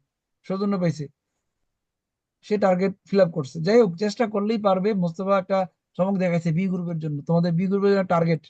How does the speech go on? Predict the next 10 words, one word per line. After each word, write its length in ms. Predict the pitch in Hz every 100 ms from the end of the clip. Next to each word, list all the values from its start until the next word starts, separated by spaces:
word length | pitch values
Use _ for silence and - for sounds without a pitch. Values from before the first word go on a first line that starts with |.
| _ _ _ _ _ _ -
যে 60 | 170
এখন 160 | 175
মোস্তফার 440 | 180 196 226 220 208
পরে 160 | 214 208
সিরিয়াল 280 | 190 208 190
কে 100 | 214
লাগাইবা 360 | 190 190 208 247 _ _ _ _ -
পরীক্ষার? 360 | 196 208 226 247 _ _ _ _ -
সিরিয়াল 220 | 190 202
লাগাও। 240 | 180 156